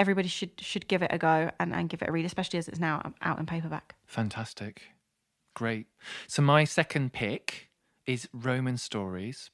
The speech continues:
Speaker 2: by Jhumpa Lahiri. Have you heard of this one?
Speaker 1: No, I've actually never heard of this.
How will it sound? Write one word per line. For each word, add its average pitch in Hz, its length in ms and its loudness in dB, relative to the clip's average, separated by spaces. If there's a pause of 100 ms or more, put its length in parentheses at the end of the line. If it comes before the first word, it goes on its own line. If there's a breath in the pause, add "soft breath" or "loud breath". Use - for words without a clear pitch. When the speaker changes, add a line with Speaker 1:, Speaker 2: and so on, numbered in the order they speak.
Speaker 2:
by 113 180 2
Jhumpa 117 340 -2
Lahiri. 113 680 -6
Have 123 80 -6
you 127 80 -2
heard 127 160 0
of 131 80 -6
this - 200 -8
one? 185 160 -2 (320 loud breath)
Speaker 1:
No, 294 220 6
I've 220 140 4
actually 254 240 4
never 240 340 4
heard 214 180 4
of 180 100 -4
this. - 300 -4